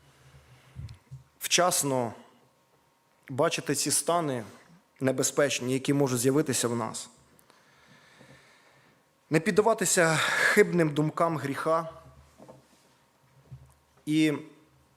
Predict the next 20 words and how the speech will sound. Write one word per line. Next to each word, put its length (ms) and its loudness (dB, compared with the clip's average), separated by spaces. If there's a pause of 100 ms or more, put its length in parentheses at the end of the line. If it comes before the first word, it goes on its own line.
(600)
тяжку 380 -6
хвилину 760 0 (640)
коли 480 2
ми 380 0
не 120 -2
можемо 380 0
знайти 340 0
якоїсь 440 2
відповіді, 540 0
завжди 380 2
в 60 4
молитві 400 2
звертатися 580 0
до 100 2
нашого 360 4
Господа 480 0 (2000)
та 100 -4
стояти 420 -2
твердо. 420 -8 (2500)
Пройти, 300 0